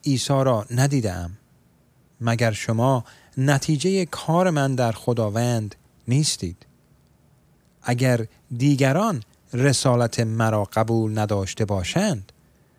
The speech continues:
شما باید مرا رسول بدانید، زیرا وجود شما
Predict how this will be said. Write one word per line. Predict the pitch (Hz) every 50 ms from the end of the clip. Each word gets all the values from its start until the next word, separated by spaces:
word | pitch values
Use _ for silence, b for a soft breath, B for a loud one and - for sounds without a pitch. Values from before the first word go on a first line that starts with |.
| b b b _
شما | - - - - 156 143 147 185 190 180 143 b b b b -
باید | 127 156 170 170 175 214 247 269 240
مرا | 190 160 135 117 113 110 101 95 - _ _ _ -
رسول | 117 120 123 117 - - - 131 120 117
بدانید، | 107 117 110 110 107 98 98 104 113 135 175 190 - b b b b _ _
زیرا | 127 120 147 202 220 208 208 208 190 165 - - -
وجود | 147 147 190 214 202 180 247 277 285 247 220
شما | - - - 165 151 147 139 127 117